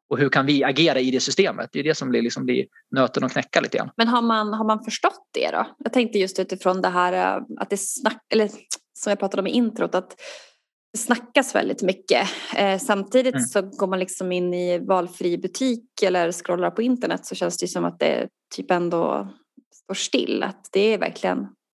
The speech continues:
Speaker 2: ja, det är sälja mycket nytt ofta <laughs> och
Speaker 1: Mm.
Speaker 2: producera avfall, typ.
Speaker 1: Ja. Ja, men alltså, jag tror att man,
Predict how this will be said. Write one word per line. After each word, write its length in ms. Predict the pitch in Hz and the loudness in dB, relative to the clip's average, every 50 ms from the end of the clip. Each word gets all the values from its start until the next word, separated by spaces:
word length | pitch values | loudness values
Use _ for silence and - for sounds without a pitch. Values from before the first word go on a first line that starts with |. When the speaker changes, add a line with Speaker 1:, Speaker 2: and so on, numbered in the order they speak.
| _ _ | _ _
Speaker 2:
ja, 120 | - - - - - - _ _ _ _ - - _ _ - | -4 -4 -4 -4 -12 -20 _ _ _ _ -20 -20 _ _ -2
det 100 | 214 - | 0 0
är 60 | 214 | 0
sälja 340 | 220 - 254 208 190 180 175 | 2 2 2 4 4 4 2
mycket 280 | 175 175 175 - 175 | 2 -2 0 0 0
nytt 220 | 175 170 170 170 175 | 0 0 -2 0 -2
ofta 360 | 175 - - - - - - - - - - - - - | -2 -2 -4 0 2 2 2 2 -6 -10 -16 -10 2 2
<laughs> 460 | 269 277 247 240 - - - - _ | 4 4 4 0 0 -12 -12 -10 _
och 120 | - - 135 | 0 0 0
Speaker 1:
Mm. 80 | 127 123 - - - | 0 0 -2 -4 2
Speaker 2:
producera 440 | - 214 190 190 - 190 175 160 | 2 2 2 4 0 2 2 2
avfall, 460 | 185 180 170 175 - 165 - 190 208 208 - _ _ - | 2 0 0 0 -2 0 0 0 -2 -4 -8 _ _ -2
typ. 220 | - 143 98 - - - 175 - _ _ _ _ _ - | -2 -2 -2 -2 -6 -10 -12 -12 _ _ _ _ _ 2
Speaker 1:
Ja. 280 | 156 139 123 120 - _ _ _ _ _ _ _ _ _ _ _ _ _ _ _ - | 4 4 4 2 -2 _ _ _ _ _ _ _ _ _ _ _ _ _ _ _ 2
Ja, 80 | - 190 | 4 4
men 60 | 202 | 6
alltså, 240 | 214 202 - 214 190 | 4 4 4 4 4
jag 200 | - 196 202 202 | 4 2 2 4
tror 220 | - 247 247 247 | 4 4 4 4
att 140 | 226 226 - 214 | 2 2 -4 -8
man, 360 | 175 185 190 190 185 180 | -2 4 4 4 4 4